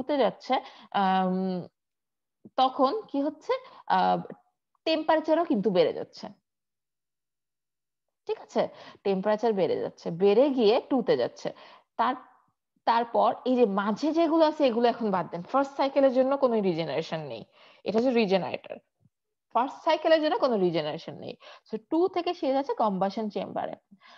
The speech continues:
কম্বাশন চেম্বারে এসে হিটটা বেড়ে যাচ্ছে, হিটটা তাকে, এই, এই হিট ইনপুট হচ্ছে, কিউ ইনপুট হচ্ছে, টু থেকে থ্রি তে যাচ্ছে, থ্রি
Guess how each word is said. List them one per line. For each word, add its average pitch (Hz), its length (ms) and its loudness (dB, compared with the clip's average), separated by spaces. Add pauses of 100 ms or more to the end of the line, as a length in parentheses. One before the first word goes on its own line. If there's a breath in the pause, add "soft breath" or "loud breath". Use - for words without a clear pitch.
(220 loud breath)
কম্বাশন 220 480 0
চেম্বারে 254 420 0
এসে 320 140 -4 (280)
হিটটা 214 340 -4
বেড়ে 185 240 0
যাচ্ছে, 214 260 -6 (160)
হিটটা 233 380 -2
তাকে, 240 160 -4 (120)
এই, 208 60 0 (140)
এই 233 140 0
হিট 247 240 2
ইনপুট 285 300 -4
হচ্ছে, - 220 -4 (360 loud breath)
কিউ 233 220 -2
ইনপুট 269 260 -6
হচ্ছে, 381 180 -6 (300)
টু 240 80 -4 (100)
থেকে 226 220 -2
থ্রি 311 200 0
তে 233 140 4
যাচ্ছে, - 280 -6 (520 loud breath)
থ্রি 285 140 -2